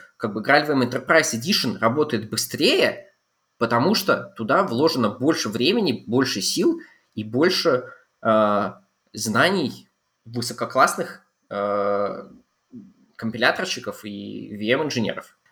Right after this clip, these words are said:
что, ну, соответственно, имеет как бы цену и имеет, э, стоимость. Вот. Что, что мне очень нравится, это то, что есть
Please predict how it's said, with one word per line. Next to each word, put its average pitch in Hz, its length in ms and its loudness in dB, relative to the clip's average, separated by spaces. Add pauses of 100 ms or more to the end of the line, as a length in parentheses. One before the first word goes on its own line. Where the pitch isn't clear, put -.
(160)
что, 165 1000 4
ну, 113 200 -2
соответственно, 135 480 0
имеет 143 280 0
как 107 200 -10
бы 113 80 -6
цену 147 400 0
и 104 260 -4
имеет, 151 460 -2 (420)
э, 110 380 -2 (100)
стоимость. - 680 -4 (680)
Вот. 101 340 -2
Что, 127 400 4
что - 160 -2
мне 202 180 4
очень 240 220 2
нравится, 120 420 0
это 127 220 0
то, - 280 0
что 127 580 0 (280)
есть 143 500 -4